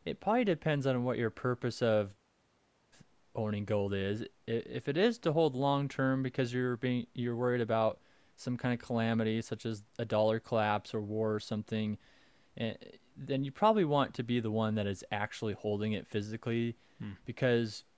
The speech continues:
Speaker 1: who knows what the logistics would be of getting to an exchange during a time like that. You know, think about, like, nineteen twenty-nine, right?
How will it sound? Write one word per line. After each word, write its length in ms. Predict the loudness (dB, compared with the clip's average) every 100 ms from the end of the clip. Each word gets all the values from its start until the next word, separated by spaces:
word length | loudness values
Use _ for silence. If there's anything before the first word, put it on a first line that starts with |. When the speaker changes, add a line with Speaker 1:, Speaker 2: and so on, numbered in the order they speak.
| _ -10 -2
Speaker 1:
who 160 | 0
knows 560 | 4 4 4 2 -2 -14 _ _ _ -6
what 180 | -4
the 100 | -2
logistics 640 | -2 -2 -4 -2 -4 -4 -8
would 140 | -6
be 280 | -4 -2 -2
of 180 | -4 -4
getting 440 | -2 0 -2 -4 -8 _ _ _ -6
to 180 | 0
an 160 | 0 0
exchange 800 | -4 -6 -4 -2 -2 -2 -4 -4
during 200 | -4 -4
a 60 |
time 400 | -6 -6 -4 -2
like 220 | -2 -2 -2
that. 380 | 0 2 0 -2
You 80 |
know, 120 | -4 -4
think 180 | -4
about, 220 | 0 -2 0
like, 200 | -4 -4
nineteen 400 | -4 -4 -4 -6
twenty-nine, 720 | -2 -2 0 -2 -2 -2 -4
right? 320 | -2 -2 -2